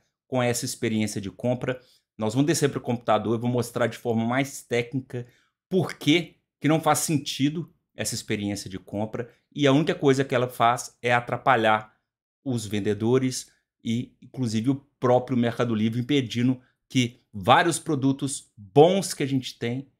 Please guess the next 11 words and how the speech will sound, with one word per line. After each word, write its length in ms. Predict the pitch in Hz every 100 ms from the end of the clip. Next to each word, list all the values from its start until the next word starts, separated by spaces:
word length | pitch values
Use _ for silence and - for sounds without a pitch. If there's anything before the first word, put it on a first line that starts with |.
| _ _ _
impeçam 480 | 131 127 117 117 117
de 80 | 101
ser 460 | - 113 101 98 _
vendidos 560 | 104 110 131 110 127 131
por 380 | - 135 127 -
alguns 300 | - 160 226
motivos. 380 | 180 - 92 113
Vamos 180 | 151 180
descer 260 | 175 156
pro 120 | 113
computador, 560 | - 117 - 107 113 143